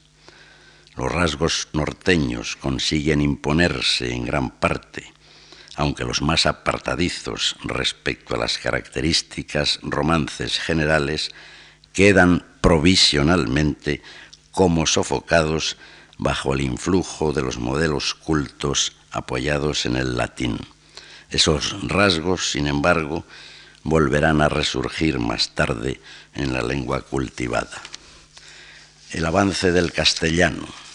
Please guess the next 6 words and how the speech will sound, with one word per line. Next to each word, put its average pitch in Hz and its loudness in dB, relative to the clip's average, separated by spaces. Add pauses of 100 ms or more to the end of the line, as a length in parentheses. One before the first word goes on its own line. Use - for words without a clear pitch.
(960)
por 78 -2
las 76 0
zonas 90 4
contiguas 76 0 (1120)
del 65 -4
norte 90 0